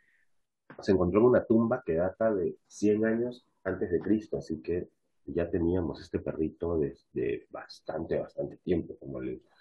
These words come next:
como les comento, y ya tenía un simbolismo, eh, es más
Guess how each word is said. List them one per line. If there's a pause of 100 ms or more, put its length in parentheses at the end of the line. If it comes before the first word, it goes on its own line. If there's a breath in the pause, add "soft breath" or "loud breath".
(180 soft breath)
como
les
comento,
y
ya
tenía
un
simbolismo, (760)
eh,
es
más